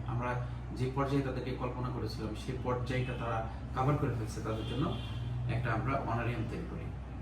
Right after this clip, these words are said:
এটা হচ্ছে সাকসেসফুল এন্টারপ্রেনিউর, স্পেশাল অনার টু নাসির আলম জ্যাকি। জ্যাকির জন্য আমরা এই স্পেশাল অনারটা দিচ্ছি। জ্যাকিকে কংগ্রাচুলেশনস, ও একজন সাকসেসফুল উদ্যোক্তা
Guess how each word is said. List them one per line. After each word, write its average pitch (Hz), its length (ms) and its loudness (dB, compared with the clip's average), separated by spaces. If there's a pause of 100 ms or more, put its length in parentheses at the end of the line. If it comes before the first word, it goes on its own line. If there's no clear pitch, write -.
(160)
এটা 143 120 4
হচ্ছে 147 180 4
সাকসেসফুল 175 600 0
এন্টারপ্রেনিউর, 107 1000 -2
স্পেশাল 156 440 0 (160)
অনার 135 220 2 (100)
টু 170 200 2 (460)
নাসির 160 440 6
আলম 147 380 6
জ্যাকি। 151 540 4
জ্যাকির 160 340 6
জন্য 156 220 8
আমরা 156 420 4 (340)
এই 113 60 -2
স্পেশাল 123 420 0
অনারটা 110 360 2
দিচ্ছি। 101 280 -2 (760)
জ্যাকিকে 151 600 6 (300)
কংগ্রাচুলেশনস, 156 800 8 (420)
ও 147 120 8
একজন 151 340 8
সাকসেসফুল - 720 0
উদ্যোক্তা - 500 -2